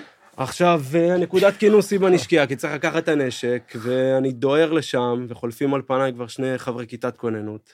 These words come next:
טל אילון ואורי רוסו, וכשאני מגיע לנשקייה, אנחנו כבר מקבלים מהם הודעה שהם נפגעו ליד הבית שלי. כלומר, כשאני יצאתי, כבר לא ידעתי מה, מה יש בגב שלי, אבל כנראה שכבר היה. אמ,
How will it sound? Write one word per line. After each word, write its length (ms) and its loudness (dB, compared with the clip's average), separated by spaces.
טל 180 0
אילון 360 -2
ואורי 380 -6
רוסו, 500 -8
וכשאני 1080 -2
מגיע 280 0
לנשקייה, 480 2
אנחנו 220 -2
כבר 120 -2
מקבלים 420 -2
מהם 180 0
הודעה 300 -2
שהם 220 -6
נפגעו 400 -2
ליד 200 2
הבית 300 -2
שלי. 260 -8
כלומר, 280 -6
כשאני 320 0
יצאתי, 380 -2
כבר 180 -4
לא 80 2
ידעתי 260 -2
מה, 420 0
מה 240 -4
יש 100 -6
בגב 320 -2
שלי, 280 -4
אבל 160 -8
כנראה 260 -10
שכבר 360 -14
היה. 240 -6
אמ, 40 -10